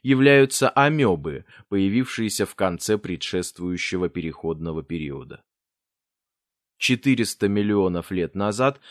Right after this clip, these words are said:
морская жизнь, как растительная, так и животная, достаточно хорошо распространена по всей планете. Климат на планете становится чуть теплее и мягче. Происходит общее затопление морских берегов различных континентов,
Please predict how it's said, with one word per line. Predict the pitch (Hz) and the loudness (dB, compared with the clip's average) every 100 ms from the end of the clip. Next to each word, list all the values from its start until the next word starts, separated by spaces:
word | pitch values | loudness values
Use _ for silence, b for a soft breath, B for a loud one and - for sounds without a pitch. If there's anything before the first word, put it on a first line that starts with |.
| B | B
морская | - 120 113 - 127 107 | 0 2 2 0 4 4
жизнь, | 92 131 131 113 | 2 -2 -4 -6
как | 98 98 | -2 0
растительная, | 95 101 - 120 120 113 107 95 87 | 0 0 0 -4 0 -2 0 -2 -2
так | 90 85 | -2 -4
и | 85 | -6
животная, | 80 92 135 135 127 127 117 B B | -4 -2 -2 -2 -2 -2 -4 B B
достаточно | 117 113 131 139 - 135 | 2 2 2 0 0 -2
хорошо | 123 113 104 - 110 | 2 2 2 2 0
распространена | 113 107 - 98 - 95 92 90 92 98 - - | 2 0 -4 -8 -6 -4 -2 -2 -2 -2 -2 -4
по | 85 | -8
всей | - 87 82 | -6 -6 -6
планете. | 87 87 85 78 67 - - _ B B B | -4 -4 -4 -8 -12 -18 -20 _ B B B
Климат | 131 143 151 143 147 | 4 6 6 4 0
на | |
планете | 135 143 139 139 135 135 | 0 2 4 2 0 -4
становится | - 98 101 113 117 117 | -2 -2 0 -2 -2 -4
чуть | - 113 - | -4 -6 -6
теплее | - 101 98 95 101 107 | -8 -6 0 2 2 0
и | 107 110 | -2 -2
мягче. | 90 80 78 - - 76 _ _ B B B | -2 -4 -8 -14 -14 -14 _ _ B B B
Происходит | 117 117 - 151 156 - | 0 0 0 0 0 2
общее | 131 120 - 110 104 | 2 2 0 0 0
затопление | 95 101 101 - 107 104 98 92 | 0 -2 -2 0 0 0 0 -2
морских | 92 95 87 - 98 78 | -2 -2 -4 -6 -8 -6
берегов | 85 87 80 98 92 | -6 -4 -2 -2 -2
различных | 87 90 82 90 80 82 80 | -2 -4 -4 -8 -8 -10 -12
континентов, | - 82 80 90 107 143 139 143 | -8 -8 -6 -6 -4 -4 -4 -8